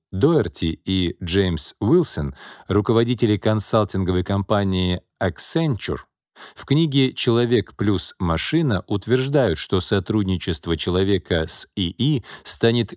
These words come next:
краеугольным камнем экономики двадцать первого века. Они говорят, что системы И И не заменяют нас массово, а дополняют наши навыки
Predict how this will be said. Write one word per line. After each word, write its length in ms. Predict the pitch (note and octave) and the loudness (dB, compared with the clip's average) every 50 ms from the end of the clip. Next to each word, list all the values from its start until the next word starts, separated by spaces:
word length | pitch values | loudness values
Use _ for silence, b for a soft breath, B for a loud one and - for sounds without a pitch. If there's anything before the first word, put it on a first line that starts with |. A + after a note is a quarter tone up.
| _ | _
краеугольным 800 | - - B2 B2 A#2 A#2 A2+ G#2 G2+ A2+ A2 A2 A2 A2+ A#2 A#2+ A2 | -4 0 2 4 4 4 4 4 4 4 4 4 2 2 0 -2 -2
камнем 560 | - - D#3+ D3+ C3+ G#2+ F#2 F2 E2 E2+ - - | -2 0 2 2 2 2 2 0 -2 -2 -4 -4
экономики 920 | F#2+ F2 - - F2 E2+ E2+ G2 B2 C3+ B2+ B2 - - A#2+ A#2 A#2+ B2+ - | -4 -4 -2 -2 -2 0 0 0 0 -2 -2 -4 -2 0 0 0 0 0 -4
двадцать 640 | - F#2 F2+ E2 D#2 D#2+ D#2 - - - E2+ - - | -6 -6 -4 -2 0 0 -2 -2 -4 -6 -8 -8 -6
первого 440 | - E2+ D#2 C#2+ D2+ D2+ D#2 F2 F#2+ | -4 -4 -2 0 0 0 0 0 0
века. 380 | G#2+ C#3 B2+ G#2 - D#2 - - _ _ _ _ _ _ _ _ _ _ _ _ _ _ | 0 -2 -2 -4 -6 -12 -16 -16 _ _ _ _ _ _ _ _ _ _ _ _ _ _
Они 240 | - G2+ A#2+ C#3+ D3+ | -2 0 2 2 2
говорят, 260 | C3+ C#3+ D3 D3 C#3 | 2 4 4 4 2
что 180 | - - C3 A#2+ | 2 2 0 2
системы 560 | - - A#2+ A2 - - D3 C#3 C3+ B2 A#2 | 2 0 -2 -2 -2 0 0 2 2 2 0
И 300 | A2+ - A2+ G#2+ A2 - _ | 0 0 0 0 0 -2 _
И 280 | - E3 E3 C3 G#2 - - | -4 -2 -2 -2 -2 -4 -2
не 140 | A2 A2 A#2+ | 0 0 0
заменяют 600 | G#2+ A#2 C3+ C#3+ D#3 E3 E3+ D3+ A2 F2+ D#2+ - | 2 2 2 2 2 2 2 2 2 0 0 0
нас 240 | F#2 F2 E2 - - | -2 -2 -2 0 0
массово, 600 | A#2+ C3 A2+ - - - E2 C#2+ C#2 - - - _ _ _ | 0 0 0 0 -4 -4 -4 -4 -4 -6 -8 -14 _ _ _
а 100 | - G2 | -2 0
дополняют 540 | F2+ G2 E2+ G#2 G#2 A2+ A#2+ A#2 A2 F#2+ - | 0 2 2 2 2 2 2 2 0 0 0
наши 300 | G2+ F#2+ F#2 - - E2+ | 0 -2 0 0 -2 0
навыки 580 | E2+ G2+ B2+ D3 C#3+ B2 G#2+ - - G2 - | 0 2 2 2 2 0 0 0 -2 -4 -4